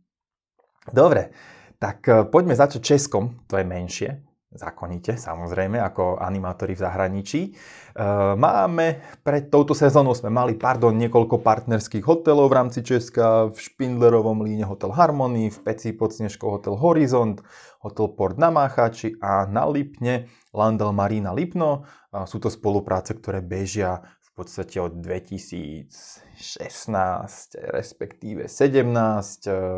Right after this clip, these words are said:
dvetisícdvadsať Landal. Takže celkom dlhoročné spolupráce, pardon, Landal dvetisícosemnásť, kecam. No a tento rok sa k tomu pridal ešte hotel Element na Lipne, Kráľovství lesa na Lipne,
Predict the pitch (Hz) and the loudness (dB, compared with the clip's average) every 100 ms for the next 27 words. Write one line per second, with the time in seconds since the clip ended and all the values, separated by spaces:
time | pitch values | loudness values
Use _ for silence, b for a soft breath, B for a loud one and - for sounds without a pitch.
0 | 92 92 92 92 95 98 - 95 95 98 | -6 -8 -10 -8 -8 -10 -12 -10 -2 0
1 | 101 101 95 98 123 151 156 165 165 B | 0 -4 0 4 4 6 4 4 0 B
2 | B B B B - 104 104 113 104 - | B B B B -8 -4 2 2 2 -2
3 | - - 117 98 131 120 117 113 113 107 | -2 0 0 0 2 4 4 2 -4 -6
4 | 117 113 110 107 104 - 101 95 98 90 | -2 -2 2 2 2 0 -6 0 0 0
5 | 85 92 101 95 90 98 110 - 92 90 | -4 -2 0 -2 -2 -6 -8 -8 -8 -8
6 | 95 87 90 - _ - - - - _ | -8 -10 -12 -16 _ -18 -14 -14 -18 _
7 | _ _ _ _ _ _ _ 113 110 - | _ _ _ _ _ _ _ -6 -6 -4
8 | - 104 104 104 101 b b - 196 180 | -2 -2 0 -4 -6 b b -6 -2 2
9 | 170 175 147 - 127 120 120 110 104 98 | 2 2 -2 0 -2 -2 -2 -2 -2 -2
10 | - 101 - - 110 156 196 202 196 180 | -6 -8 -6 0 4 4 4 -4 -4 -4
11 | 185 180 185 175 - 104 104 95 - 95 | -4 -4 -6 -6 -2 2 2 0 -4 2
12 | 139 160 180 175 170 170 165 | 2 2 0 0 0 -4 -6